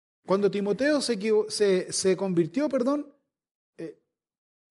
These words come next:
tal vez Timoteo dijo, "Te quiero seguir en estos viajes". No, dijo, dijo Pablo, "Quédate ahí". Pablo le da tiempo. "Timoteo, conoce a Dios. Profundiza en tu relación personal con Dios".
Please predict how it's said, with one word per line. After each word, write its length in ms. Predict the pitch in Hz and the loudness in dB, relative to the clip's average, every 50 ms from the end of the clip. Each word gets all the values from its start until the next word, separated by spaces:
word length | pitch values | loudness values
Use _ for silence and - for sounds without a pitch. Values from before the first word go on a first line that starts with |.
| _ | _
tal 140 | - 202 196 | 0 2 4
vez 160 | 190 226 220 | 6 6 6
Timoteo 420 | 226 226 208 202 208 185 220 220 214 | 4 2 -2 0 2 6 6 6 6
dijo, 540 | 208 220 208 - 202 202 196 190 - - - | 4 2 0 0 0 0 0 0 -4 -4 -2
"Te 120 | - 185 | -2 0
quiero 200 | 160 196 214 214 | 2 2 2 2
seguir 600 | 185 - 190 180 160 196 240 240 220 190 170 170 - | 0 -2 -2 -2 0 2 2 2 2 0 -2 -6 -10
en 140 | 180 180 190 | -10 -10 -10
estos 240 | 180 - - 180 | -8 -6 -6 -2
viajes". 280 | 160 175 170 - - 151 | 2 2 2 2 0 -4
No, 220 | 160 202 190 143 | -4 -4 -4 -4
dijo, 220 | 147 147 143 - - - - _ _ _ _ - 147 147 | -4 -6 -6 -6 -10 -20 -20 _ _ _ _ -12 -8 -6
dijo 220 | 160 160 - 160 | -6 -4 -4 -4
Pablo, 320 | 143 147 143 135 135 127 | -4 -4 -4 -4 -6 -6
"Quédate 300 | - 175 180 180 160 165 | -4 -2 -2 0 0 0
ahí". 320 | 160 151 139 120 - _ _ _ _ _ _ _ _ _ _ _ _ _ _ _ _ _ _ _ _ _ _ _ _ - | -2 -2 -2 -4 -8 _ _ _ _ _ _ _ _ _ _ _ _ _ _ _ _ _ _ _ _ _ _ _ _ -2
Pablo 240 | 220 233 240 247 | -2 0 0 2
le 80 | 233 226 | 2 2
da 180 | 214 208 190 - | 2 0 -2 -4
tiempo. 440 | 208 226 220 185 - - 123 - - | -4 -6 -6 -8 -10 -14 -18 -10 -6
"Timoteo, 500 | - 185 180 175 170 190 202 190 170 143 | -4 -2 -2 0 2 2 2 0 0 -4
conoce 360 | 165 165 175 196 185 - 170 | -4 -4 -4 -4 -4 -4 -4
a 60 | 156 | -4
Dios. 380 | 143 135 135 123 - - _ _ _ _ _ _ _ _ _ | -4 -4 -6 -8 -10 -14 _ _ _ _ _ _ _ _ _
Profundiza 580 | - - 175 - - 170 165 156 180 208 - 208 | -12 -12 -10 -10 -8 -8 -8 -6 -6 -6 -6 -6
en 80 | 196 175 | -8 -8
tu 140 | - 190 | -6 -6
relación 460 | 175 175 165 151 135 - - 175 165 - | -6 -6 -8 -8 -10 -12 -12 -12 -12 -12
personal 440 | - 156 - - 151 147 147 143 | -14 -14 -12 -10 -8 -8 -8 -8
con 200 | 139 - 139 135 | -8 -10 -12 -10
Dios". 160 | 127 127 120 | -10 -12 -14